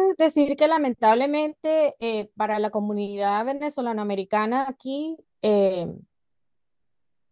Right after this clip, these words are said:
hay apoyo, no solamente a restringir la entrada de venezolanos,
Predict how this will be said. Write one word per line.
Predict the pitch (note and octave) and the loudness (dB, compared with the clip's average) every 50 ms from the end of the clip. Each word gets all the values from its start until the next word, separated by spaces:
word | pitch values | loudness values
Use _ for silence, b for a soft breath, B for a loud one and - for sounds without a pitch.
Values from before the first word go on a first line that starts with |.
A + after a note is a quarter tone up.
| _ _ _ _ _ _ _ _ _ _ _ _ _ _ _ _ _ _ _ _ _ _ _ _ _ _ _ _ _ _ _ _ _ _ _ _ _ _ _ _ _ _ - | _ _ _ _ _ _ _ _ _ _ _ _ _ _ _ _ _ _ _ _ _ _ _ _ _ _ _ _ _ _ _ _ _ _ _ _ _ _ _ _ _ _ 2
hay | - B3+ C#4 | 6 8 8
apoyo, | D#4 E4+ E4 - C#4 C4+ A#3+ A3+ A#3+ B3+ C4+ C4+ _ _ _ _ - - _ - - G#3+ | 8 8 8 8 8 8 8 6 4 2 2 0 _ _ _ _ -20 -20 _ -12 -6 -2
no | G#3 G#3 G#3 G3+ | 0 0 0 -2
solamente | - - B3+ B3+ B3+ B3+ B3+ B3+ B3+ B3+ B3 B3 - - B3+ B3+ B3+ B3+ B3 A#3+ - - | 0 2 4 4 4 4 4 2 0 0 -2 -6 -4 -2 0 0 2 0 0 -2 -4 -6
a | - - G#3+ G3+ G3+ G3 G3 G3 F#3+ F#3+ | -4 -2 -2 0 0 0 0 -2 -4 -6
restringir | G3+ G#3 G3+ - F#3+ G3+ G#3 G3+ G#3+ A3+ G#3+ A3+ A3+ A3 B3 A#3 _ _ _ _ _ _ _ _ _ _ _ _ _ _ | -8 -8 -8 -8 -6 -4 -2 -2 -2 -2 -4 -4 -6 -6 -8 -8 _ _ _ _ _ _ _ _ _ _ _ _ _ _
la | - G#3+ G#3+ G#3 G#3 G3+ G3+ G3 | -6 -2 2 2 4 4 2 0
entrada | F#3+ F#3+ - G#3 G3+ G#3 A3 | -2 -4 -2 0 2 4 4
de | A#3 | 2
venezolanos, | A#3 A3 G#3+ G#3 - - G3+ F#3 F#3 F#3 F#3 G3+ A#3+ A3+ | 2 0 -4 -6 -8 -8 -8 -6 -6 -6 -6 -6 -8 -8